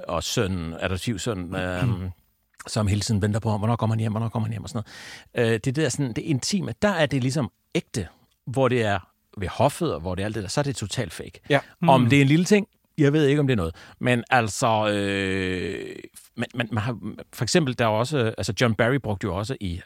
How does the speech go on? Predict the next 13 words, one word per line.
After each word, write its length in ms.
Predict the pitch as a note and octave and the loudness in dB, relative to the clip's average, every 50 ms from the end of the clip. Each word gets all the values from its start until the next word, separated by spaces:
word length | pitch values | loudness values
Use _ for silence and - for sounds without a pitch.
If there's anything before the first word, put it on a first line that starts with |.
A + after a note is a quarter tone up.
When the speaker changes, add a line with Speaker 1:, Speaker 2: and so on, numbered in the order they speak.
| - | -8
Speaker 1:
øh, 60 | - E2+ D#2 D#2 D2 D2 D2 C#2+ D2 D#2 C#2 D#2+ | -6 -6 -4 -4 -6 -8 -8 -10 -10 -12 -10 -4
The 60 | F2 F#2+ | -2 0
Living 240 | F#2 F#2 G2 F#2 F2 | 2 2 2 2 2
Daylights, 460 | G2+ G#2 A2+ A#2+ B2 C3 - - - | 0 0 0 -2 -4 -4 -8 -8 -8
for 80 | - | -8
eksempel, 280 | G#2 - - G#2+ G2 F2+ | -6 -6 -6 -6 -6 -6
brugte 180 | - G2 - - | -6 -6 -4 -4
han 120 | G#2+ F#2+ | -4 -4
også 240 | D#2+ D#2+ G2 G2+ A2+ | -2 -4 -4 -6 -4
synthesizer 480 | F#2+ - G2 G2+ G2 - F#2+ F2+ - - - | -4 -4 -4 -4 -2 -4 -4 -4 -6 -8 -8
ind 160 | A#2+ A#2+ F2+ | -8 -8 -6
over 300 | C#2 G2+ G#2 G#2+ F#2+ - | -6 -4 -4 -4 -2 -2
orkestermusikken. 600 | G#2+ - - - B2+ - - G2 - - G#2 F2+ | -4 -4 -4 -8 -8 -6 -8 -8 -8 -8 -10 -10